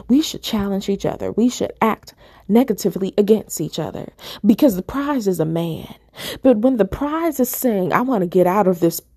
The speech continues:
contract, I want to get out of this partnership," just briefly,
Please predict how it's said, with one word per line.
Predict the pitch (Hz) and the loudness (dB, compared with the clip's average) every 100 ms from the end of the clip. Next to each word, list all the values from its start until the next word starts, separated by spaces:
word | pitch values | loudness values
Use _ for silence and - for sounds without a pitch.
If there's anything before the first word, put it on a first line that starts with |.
| _ _ _ - | _ _ _ -4
contract, | 226 226 233 - 127 - | 0 0 0 -2 -2 0
I | |
want | 220 208 | 0 2
to | |
get | 190 185 | 2 2
out | 185 | 2
of | 175 | 0
this | 165 - | -4 -8
partnership," | 226 247 220 160 - 151 | -4 -2 -4 -2 0 0
just | 254 - | -2 -4
briefly, | - 240 196 143 - | 2 2 2 -4 -6